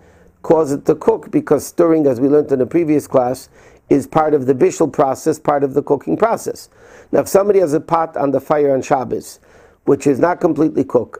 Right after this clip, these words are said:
and person stirs it or covers it for that matter, that is hastening the cooking process, and therefore it is considered cooking on Shabbos. If a pot is only half cooked, and a person does things to make it cook quicker,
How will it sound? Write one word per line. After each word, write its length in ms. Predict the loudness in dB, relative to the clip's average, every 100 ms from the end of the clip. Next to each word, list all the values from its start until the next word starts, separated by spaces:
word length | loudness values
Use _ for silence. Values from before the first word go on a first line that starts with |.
| -4
and 200 | -2 0
person 480 | -2 0 0 -2 -6
stirs 440 | -20 0 2 2 2
it 180 | 0 0
or 100 | -2
covers 440 | 0 0 0 0
it 100 | -2
for 140 | -2 -2
that 180 | 0
matter, 400 | -2 -4 -4 -6 -10 _ _ _ _ -2
that 260 | 0 2
is 340 | 2 0 -2 -10 _
hastening 560 | 0 0 0 0 2 0
the 100 | -2
cooking 380 | -2 -2 -2 0
process, 580 | 0 0 -2 -2 -4 -20 _ -2
and 160 | 0
therefore 420 | 2 0 2 2
it 160 | 2 0
is 160 | 0 0
considered 520 | -2 0 -2 -2 -2
cooking 380 | -2 0 -2 -2
on 80 | -2
Shabbos. 500 | -4 -4 -8 -18 -20 -20 -20 _ _
If 140 | -2 0
a 80 | 0
pot 340 | -2 -4 -4
is 140 | 0
only 340 | 0 0 -2 -6 _
half 320 | -4 -4 -4
cooked, 420 | -2 -2 -4 -20 -20 _ _ _ _
and 160 | 0 0
a 60 | 2
person 640 | 2 2 0 0 0 -2 -8 -4
does 260 | 0 0 0
things 340 | 0 0 0 -2
to 140 | 2
make 300 | 4 2 0
it 160 | -4 0
cook 240 | -2 -2
quicker, 560 | -2 -2 0 0 0